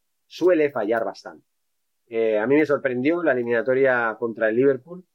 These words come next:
en el año dos mil, cuando, eh, en Anfield ganó por dos a cuatro un Atlético de Madrid que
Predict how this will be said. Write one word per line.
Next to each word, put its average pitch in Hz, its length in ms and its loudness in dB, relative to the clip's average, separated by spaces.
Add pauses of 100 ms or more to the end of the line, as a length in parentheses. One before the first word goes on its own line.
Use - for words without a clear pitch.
(540)
en 113 320 -2
el 113 240 0
año 131 240 2
dos 104 160 -2
mil, 170 400 0
cuando, 131 560 0
eh, 98 320 -6 (260)
en 113 180 -6
Anfield 139 720 0 (260)
ganó 120 400 -4
por 117 180 -2
dos 131 160 -2
a 113 80 -2
cuatro 139 320 -2
un 135 80 0
Atlético 127 320 0
de 117 60 0
Madrid 117 340 0
que 95 380 -4